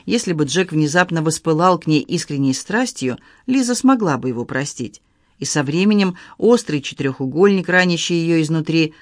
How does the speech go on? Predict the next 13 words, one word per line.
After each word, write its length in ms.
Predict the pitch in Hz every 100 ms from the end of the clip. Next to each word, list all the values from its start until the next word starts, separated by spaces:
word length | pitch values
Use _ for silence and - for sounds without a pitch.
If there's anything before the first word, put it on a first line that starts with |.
| _
размяк 580 | 131 139 131 139 196 220
бы 220 | 185 185 - _ _
и 100 | 240
превратился 840 | 226 233 226 208 233 220 - 190 185 _ -
в 120 | 131
розовое, 640 | 175 262 190 147 135 117 - _
сладкое 840 | - - 147 208 - 220 208 202 - _
желе. 560 | 139 123 175 135 127 - _ _ _ _ _ _ _ _
Но 140 | 147 151
Джек 300 | 165 247 208
выразился 600 | 180 151 147 151 151 143 - _
предельно 420 | 180 180 196 190
ясно. 540 | 214 254 175 - 113